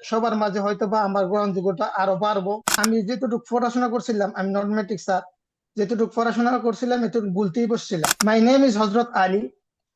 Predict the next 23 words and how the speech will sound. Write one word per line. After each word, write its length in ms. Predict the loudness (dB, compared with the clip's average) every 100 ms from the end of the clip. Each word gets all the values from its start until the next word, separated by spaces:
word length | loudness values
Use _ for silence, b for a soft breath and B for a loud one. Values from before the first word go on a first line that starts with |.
| _ _ _
I 80 | 0
am 160 | 2 0 -2
thirty-two 460 | -2 -2 0 0 2
years 240 | 0 -2 -4
old. 260 | -2 -2 -4 -2
I 100 | -2
live 280 | 2 0 2
in 120 | 0 0
Bangladesh 540 | 0 0 0 0 -4 -4
at 120 | -6 -4
Kumilla 380 | 0 2 2 2 2
with 160 | -2
my 180 | 2 0
family. 420 | 0 0 0 -4 -10 _ _ _ _ _ -4
But 200 | -4 0
I 160 | 0
work 400 | 2 4 4 2
in 120 | -2 0
Saudi 280 | 0 2
Arabia 500 | 2 0 0 2 0 -2
at 160 | -6 -6
a 100 | 0
Taif. 360 | 2 4 2